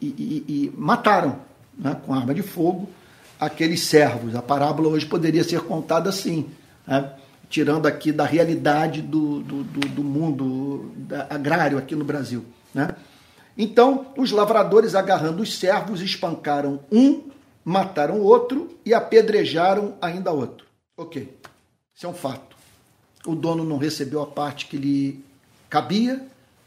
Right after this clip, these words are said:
e ainda viu os seus servos serem mortos por pessoas em quem ele havia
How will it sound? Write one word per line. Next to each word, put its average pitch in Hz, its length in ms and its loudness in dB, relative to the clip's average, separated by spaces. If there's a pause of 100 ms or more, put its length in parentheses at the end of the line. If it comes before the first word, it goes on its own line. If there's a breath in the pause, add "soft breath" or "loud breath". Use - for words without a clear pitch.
(260)
e 170 140 0
ainda 180 340 0
viu 147 200 -6
os 180 120 -8
seus 202 300 -4
servos 165 580 -6
serem 170 360 -6
mortos 165 720 -4 (920)
por 220 380 -4
pessoas 185 1120 -8 (400)
em 170 120 -6
quem 170 460 -6
ele 156 160 -4
havia 147 480 -6